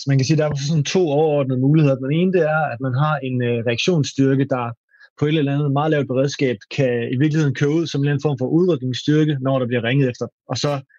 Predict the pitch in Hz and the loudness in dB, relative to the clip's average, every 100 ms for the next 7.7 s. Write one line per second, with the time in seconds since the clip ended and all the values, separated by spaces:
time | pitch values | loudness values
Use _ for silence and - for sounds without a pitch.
0 | _ - 143 135 143 151 147 127 147 139 | _ -6 -4 0 0 0 0 0 -2 0
1 | 135 120 147 120 117 110 120 127 131 135 | -2 0 0 0 -2 -4 -4 2 4 4
2 | 117 123 131 123 117 107 120 117 120 170 | 2 0 0 -2 -4 -8 -8 -4 0 0
3 | 165 180 160 156 139 127 151 - 160 160 | 0 -2 -2 -2 -2 -2 -2 0 2 2
4 | 131 135 139 131 151 175 123 127 120 123 | 2 0 0 0 2 0 -2 -8 -6 -2
5 | 135 123 127 123 110 117 110 123 - _ | 0 0 0 -2 -6 -6 -4 -4 -6 _
6 | _ - - - 143 220 196 170 151 143 | _ -20 -10 -2 0 2 2 2 2 2
7 | 147 147 131 123 143 151 | 0 0 -4 -2 -2 -2